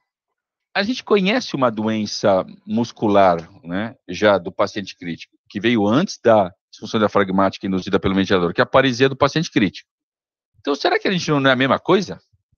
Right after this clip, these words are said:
Vocês cansam de ver paciente crítico e que fica um boneco de pano, né? Todo fracão, tal, na, lá na U T I, na enfermaria, e, e um tempo depois.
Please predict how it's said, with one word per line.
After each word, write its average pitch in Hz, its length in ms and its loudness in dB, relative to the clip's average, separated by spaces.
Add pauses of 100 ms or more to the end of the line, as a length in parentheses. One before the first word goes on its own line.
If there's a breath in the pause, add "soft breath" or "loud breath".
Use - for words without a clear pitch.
(840)
Vocês 139 320 -6
cansam 156 320 -2
de 151 120 -2
ver 113 160 2
paciente 104 580 -2 (160)
crítico 113 520 -2 (420)
e 107 80 -12
que 165 140 -6
fica 117 300 -4
um 147 160 -2
boneco 139 320 2
de 180 100 -4
pano, 110 340 4
né? 107 180 -2 (580)
Todo 117 200 -8
fracão, 131 680 2
tal, 110 680 -2 (300)
na, 110 260 0 (100)
lá 110 200 0
na 117 120 4
U 123 60 4
T 113 180 0
I, 123 320 2
na 110 100 0
enfermaria, 113 800 0
e, 101 260 -4
e 110 120 -6
um 117 80 -6
tempo 120 280 -10
depois. 127 280 -6